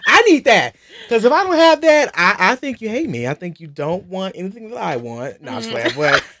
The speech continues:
Speaker 1: I just need to feel like I matter, like you are verbally, you know what I'm saying? I hope that was a good analogy.
Speaker 2: That was. That was a great
Speaker 1: <laughs>
Speaker 2: analogy.
Speaker 1: Okay,
Speaker 2: Like,
Speaker 1: good.
Speaker 2: that they,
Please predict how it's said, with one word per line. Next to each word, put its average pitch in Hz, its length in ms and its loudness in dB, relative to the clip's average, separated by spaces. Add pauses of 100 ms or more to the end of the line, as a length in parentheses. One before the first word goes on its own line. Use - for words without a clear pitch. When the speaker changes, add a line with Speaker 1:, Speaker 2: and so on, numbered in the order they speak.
(180)
Speaker 1:
I 165 160 -2
just 185 240 -4
need 170 400 -6
to 143 140 -12
feel 147 500 -4
like 123 540 -6
I 120 180 -12
matter, 123 420 -10
like 110 320 -8
you 131 440 -10 (680)
are 127 120 -12
verbally, 135 580 -4
you 156 260 -6
know 240 120 -2
what 226 40 -4
I'm 226 120 -6
saying? 220 240 -8
I 156 100 -4
hope 247 160 -2
that 233 140 -4
was 160 160 -6
a - 20 -14
good 143 240 -6
analogy. 120 720 -12
Speaker 2:
That 415 100 -12 (200)
was. 196 140 -4
That 277 100 -8
was 415 100 -12
a - 60 -14
great 480 140 -4
Speaker 1:
<laughs> 440 60 -4
Speaker 2:
analogy. 202 340 -2
Speaker 1:
Okay, 127 80 -4
Speaker 2:
Like, 208 160 -2
Speaker 1:
good. 214 140 -6
Speaker 2:
that - 40 -18
they, 233 420 -2